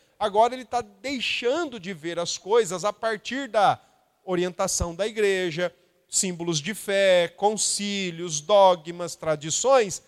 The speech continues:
pra ver as coisas a partir dele mesmo. E aí tem uma interessante observação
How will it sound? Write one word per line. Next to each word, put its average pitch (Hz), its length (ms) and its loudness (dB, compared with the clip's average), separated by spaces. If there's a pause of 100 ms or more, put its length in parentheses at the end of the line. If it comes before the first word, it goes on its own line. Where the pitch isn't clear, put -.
(300)
pra 285 200 4
ver 262 580 2
as 180 260 -2
coisas 190 720 -2
a 220 140 0
partir 185 720 0
dele 226 520 6
mesmo. 196 600 -2 (640)
E 156 80 -14
aí 190 160 -2
tem - 160 -6
uma 208 160 -2
interessante 208 880 -2
observação 180 1000 0